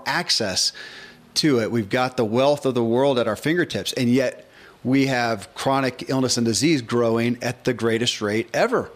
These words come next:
It makes no sense. Now, I can, I think there are some reasons that I could point out, but you did that with reading. So here we are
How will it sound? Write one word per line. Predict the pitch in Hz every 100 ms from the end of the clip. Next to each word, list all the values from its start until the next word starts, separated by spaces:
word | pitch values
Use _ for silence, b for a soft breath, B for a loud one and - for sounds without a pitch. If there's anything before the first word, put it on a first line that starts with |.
| - B B B B -
It | - 113 - -
makes | 156 160 -
no | 180
sense. | - 220 - - - -
Now, | 143 139 -
I | 131
can, | 147 151 127 113 - -
I | 117
think | 123 127
there | 131
are | 120
some | 113
reasons | 120 160 139 117
that |
I | 120
could | 123 104
point | 120 113
out, | 156 135 B B B -
but | 104
you | 156
did | 175 143
that | 143
with | 151 117
reading. | 170 170 110
So | 123
here | 117 180
we | 190 139
are | 143 202 107 120